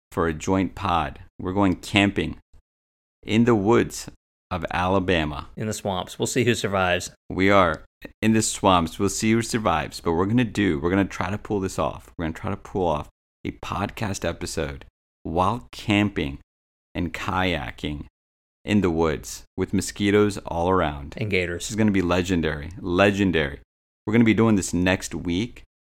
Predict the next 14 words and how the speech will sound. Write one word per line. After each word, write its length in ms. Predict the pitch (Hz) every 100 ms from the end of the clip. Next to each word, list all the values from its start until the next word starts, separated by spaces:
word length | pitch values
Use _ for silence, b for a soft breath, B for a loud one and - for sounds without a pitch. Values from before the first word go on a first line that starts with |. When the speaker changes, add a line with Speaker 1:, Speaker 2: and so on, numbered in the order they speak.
| _ _
Speaker 1:
So 280 | - 82 82
we'll 140 | 87
see 140 | 113 151
how 120 | 139
it 80 | 101
goes. 440 | 107 82 - - -
It 320 | 90 92 82
might 400 | 71 92 123 -
work, 280 | 98 113 110
or 520 | - 95 95 90 90 -
we 140 | 95
might 260 | 98 110 -
just 300 | 95 - -
lose 340 | 92 101 98